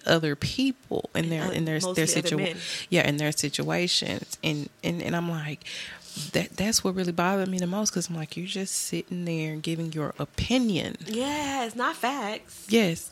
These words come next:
Speaker 1: opinion. And, uh, you'd be surprised how many people do that.
Speaker 2: Yeah.
Speaker 1: They,
Speaker 2: They feel
Speaker 1: they
Speaker 2: like their
Speaker 1: get these
Speaker 2: opinion is facts.
Speaker 1: they get these platforms.
Speaker 2: Yeah.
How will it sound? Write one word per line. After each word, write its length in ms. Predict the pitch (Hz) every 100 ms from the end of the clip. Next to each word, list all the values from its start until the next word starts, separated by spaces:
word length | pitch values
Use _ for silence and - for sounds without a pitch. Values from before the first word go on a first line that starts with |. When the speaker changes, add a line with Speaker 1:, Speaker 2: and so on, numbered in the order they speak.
| -
Speaker 1:
opinion. 600 | 180 - 214 220 202 156 -
And, 140 | 175
uh, 60 | 180 - - - -
you'd 240 | 175 220
be 140 | 220 220
surprised 720 | - 175 - 185 185 208 202
how 100 | 185
many 200 | 180 170 165
people 340 | - - 151 139 135
do 220 | 165 202
that. 320 | 226 151 113 -
Speaker 2:
Yeah. 100 | 302 294 214 - - -
Speaker 1:
They, 100 | -
Speaker 2:
They 140 | 190 -
feel 100 | 170
Speaker 1:
they 120 | 175
Speaker 2:
like 120 | 185
their 140 | 185 202
Speaker 1:
get 80 | 208
these 140 | 233
Speaker 2:
opinion 160 | 233 208
is 140 | 202
facts. 520 | - 220 - - - - -
Speaker 1:
they 160 | 160
get 240 | 170 180 -
these 160 | 220
platforms. 960 | - - 175 - 160 156 156 175 185 - - - -
Speaker 2:
Yeah. 120 | 196